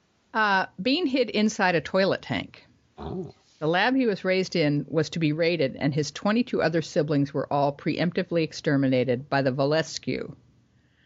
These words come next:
Speaker 1: Uh, by Volescu,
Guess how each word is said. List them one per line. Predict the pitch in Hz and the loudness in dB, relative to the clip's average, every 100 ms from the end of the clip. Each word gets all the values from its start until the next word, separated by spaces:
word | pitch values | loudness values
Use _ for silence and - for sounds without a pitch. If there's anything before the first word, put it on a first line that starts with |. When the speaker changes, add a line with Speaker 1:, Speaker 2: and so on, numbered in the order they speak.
| _ _ _ _ _ | _ _ _ _ _
Speaker 1:
Uh, | 160 143 135 123 117 - _ _ | 0 2 4 2 -2 -10 _ _
by | 165 143 | 0 0
Volescu, | 131 156 147 127 - - 120 104 | 0 0 2 0 -4 -4 -2 -4